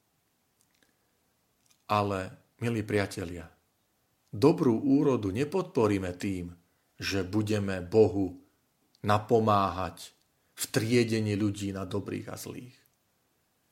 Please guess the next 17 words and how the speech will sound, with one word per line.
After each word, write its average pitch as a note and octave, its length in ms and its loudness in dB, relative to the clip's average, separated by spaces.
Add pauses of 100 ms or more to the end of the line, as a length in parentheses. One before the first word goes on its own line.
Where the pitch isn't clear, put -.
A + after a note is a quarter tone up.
(320)
ale F#2 280 -6
tým, A#2+ 420 -8 (500)
že G#2 300 -4
sami G#2+ 480 -4 (480)
budeme G2 340 -6
prinášať G2 640 -8
dobré G2+ 260 -10
ovocie. G#2 520 -10 (1400)
Vážna G#2+ 400 2
výzva. G#2+ 480 -6 (640)
Koľkokrát G#2+ 560 -4
my G#2 160 -6
chceme G2 340 -8 (640)
napomôcť G#2 580 -2
Pánu F#2+ 300 -10
Bohu, F#2+ 240 -8
že F2+ 240 -12